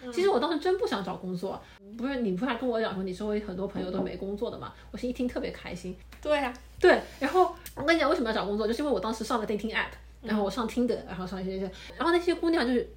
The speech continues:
Speaker 2: 一听到我说就是我不上班，
Speaker 1: Unemployed。
Speaker 2: <laughs> 就觉得我特不正经，你知道吗？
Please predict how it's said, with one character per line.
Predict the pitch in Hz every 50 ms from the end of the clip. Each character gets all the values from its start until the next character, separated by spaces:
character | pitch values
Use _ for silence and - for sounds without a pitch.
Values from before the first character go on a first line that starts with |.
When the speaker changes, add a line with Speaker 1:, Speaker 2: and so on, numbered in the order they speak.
| - -
Speaker 2:
一 | - 294
听 | - - 339 330
到 | 339 349 277
我 | 220 185 -
说 | 185 - 208 214 208
就 | 220
是 | 226 - 214 196 165 - - - - - - - - - -
我 | - 220 240 240 202 - - - - - -
不 | - -
上 | 277 330 294 254
班， | 233 311 302 330
Speaker 1:
Unemployed。 | 262 269 269 269 277 302 294 262 208 208 -
Speaker 2:
<laughs> | 277 - - - - - - 381 359 - - 605 587
就 | - 466 539 539
觉 | 330 339
得 | 392
我 | 381 -
特 | - - - 494
不 | - 349
正 | 359 427 - 359 -
经， | - 262 220 175 196 220 220 -
你 | 262
知 | 285 339
道 | 339 294 294
吗？ | 349 349 349 - 403 392